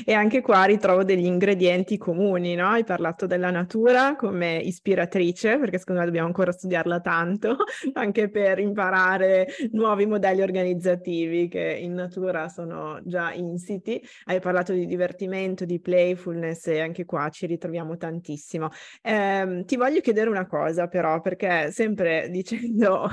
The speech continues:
che non è tutto rose e fiori, ok? Eh, se ci puoi raccontare una sfida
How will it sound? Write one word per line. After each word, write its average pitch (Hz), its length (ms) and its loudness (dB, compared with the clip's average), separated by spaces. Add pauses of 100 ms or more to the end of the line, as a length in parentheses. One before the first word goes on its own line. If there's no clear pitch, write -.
che 214 360 -2 (260)
non 202 180 -2
è 214 120 0
tutto 214 320 -2
rose 180 280 2
e 190 100 -2
fiori, 190 640 0
ok? 180 480 -6 (300)
Eh, 185 380 -2
se 240 120 0
ci 247 220 -6
puoi 226 300 2
raccontare 208 680 0
una 190 200 -2
sfida 170 600 0